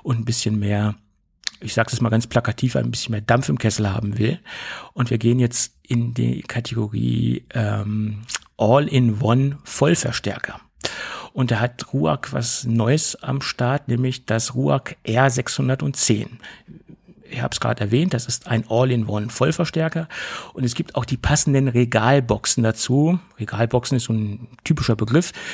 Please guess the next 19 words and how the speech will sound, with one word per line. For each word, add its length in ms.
Also 220
zwei 480
Pass-, 360
also 500
zwei 320
Boxen, 480
rechts 220
und 120
links, 300
logischerweise. 760
Und 360
die 160
sind 240
im 180
gleichen 340
Design, 640
äh, 320
wie 120
der 360